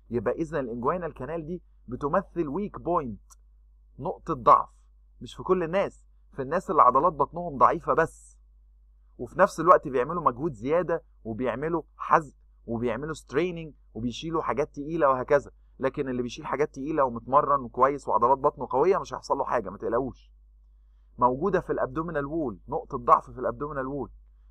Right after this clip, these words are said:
through which، من خلال هذه نقطة الضعف، ممكن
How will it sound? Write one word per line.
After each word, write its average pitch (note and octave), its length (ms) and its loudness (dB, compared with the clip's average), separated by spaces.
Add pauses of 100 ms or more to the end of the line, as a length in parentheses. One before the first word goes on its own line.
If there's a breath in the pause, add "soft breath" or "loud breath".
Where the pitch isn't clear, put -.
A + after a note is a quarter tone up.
(120)
through F#3 380 4
which، - 340 -8
من C3+ 120 -10
خلال F#3 380 0
هذه D#3+ 380 -2
نقطة E3+ 400 -8
الضعف، - 300 6 (540)
ممكن F3+ 520 -4